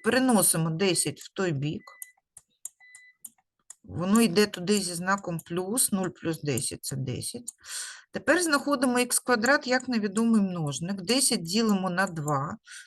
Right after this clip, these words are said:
Ну, я думаю, що в мат-класі відразу можна написати п'ять, так? Десять ділимо на два.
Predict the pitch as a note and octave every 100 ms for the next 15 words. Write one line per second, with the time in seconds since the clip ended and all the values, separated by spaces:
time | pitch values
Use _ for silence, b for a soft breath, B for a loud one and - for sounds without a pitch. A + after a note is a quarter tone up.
0 | _ A3 A#3 G3+ G#3 G3+ G3 G3 G3+ G3+
1 | G3 F3 E3 D#3 D3+ C#3 D3 F3+ F#3+ G3+
2 | G#3 G3+ G3+ G3+ G#3 G3+ G3+ - G3 F#3+
3 | - - G3+ - D3+ E3 - C#3 C#3 C3
4 | - - - - -